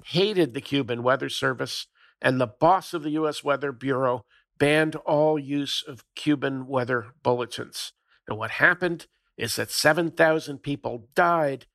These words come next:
uh, when the great hurricane of nineteen hundred hit the city of Galveston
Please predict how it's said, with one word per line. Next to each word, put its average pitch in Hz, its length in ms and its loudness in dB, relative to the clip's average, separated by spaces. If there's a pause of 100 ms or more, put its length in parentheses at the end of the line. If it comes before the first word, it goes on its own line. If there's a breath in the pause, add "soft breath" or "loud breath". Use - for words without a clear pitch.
(300)
uh, 131 160 0
when 127 220 -4
the 123 80 -8
great 139 300 2
hurricane 156 520 0
of 117 160 -10
nineteen 131 460 -6
hundred 143 480 -2 (260 soft breath)
hit - 180 0
the 120 80 -10
city 131 300 -2
of 113 200 -12
Galveston 147 760 2